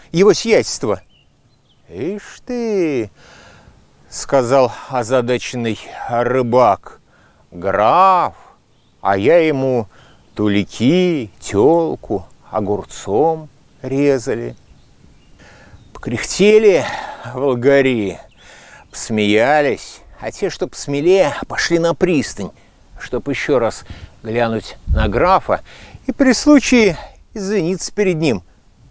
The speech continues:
за такой неказистый разговор. Пришли, смотрят, стоит граф, наблюдает за работой грузчиков.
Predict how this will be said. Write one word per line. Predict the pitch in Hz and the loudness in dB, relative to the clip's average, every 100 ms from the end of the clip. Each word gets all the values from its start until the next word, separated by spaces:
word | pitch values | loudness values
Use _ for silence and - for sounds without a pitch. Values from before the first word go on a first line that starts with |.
| - | -18
за | 104 127 | -12 -2
такой | 139 - 139 | -2 2 2
неказистый | 123 - 139 113 127 - 127 - - - - - | 2 2 2 2 -2 -4 -6 -6 -12 -20 -20 -6
разговор. | - 120 117 127 120 113 95 - _ _ _ _ | -2 -2 0 0 2 0 -4 -12 _ _ _ _
Пришли, | - 220 208 - 190 220 147 - - _ _ - | -16 -12 -8 -4 -2 0 -2 -6 -20 _ _ -20
смотрят, | - 139 185 165 165 - - - _ _ _ - | -10 -2 -2 2 0 -2 -16 -20 _ _ _ -20
стоит | - - 123 151 160 127 | -18 -4 2 6 4 4
граф, | 113 123 90 - - _ _ _ _ _ | 0 2 0 -4 -20 _ _ _ _ _
наблюдает | 92 92 101 95 110 101 95 - - - - - | -14 -8 -8 -4 -2 -2 -4 -10 -20 -20 -20 -16
за | 92 95 | -8 -4
работой | 92 92 95 | -2 -4 -6
грузчиков. | 92 101 101 - - - - - | -6 -4 -4 -4 -6 -6 -12 -18